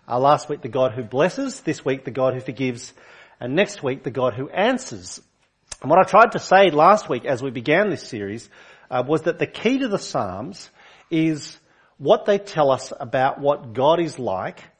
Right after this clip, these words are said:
That's first and foremost the most important thing. Uh, they're not descriptions of how we are to live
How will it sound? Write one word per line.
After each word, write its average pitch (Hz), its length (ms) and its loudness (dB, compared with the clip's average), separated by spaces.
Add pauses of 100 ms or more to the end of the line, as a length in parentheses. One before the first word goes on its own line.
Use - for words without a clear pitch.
(600)
That's 185 200 4
first 196 280 2
and 151 80 -4
foremost 151 240 -4
the 147 60 -6
most 139 180 -2
important 131 400 -8
thing. 110 220 -8 (300)
Uh, 120 120 -4
they're 147 200 0
not 185 360 2
descriptions 143 500 -8
of 127 100 -6
how 135 360 -2
we 135 280 -2
are 120 160 2
to - 140 -14
live 120 420 -6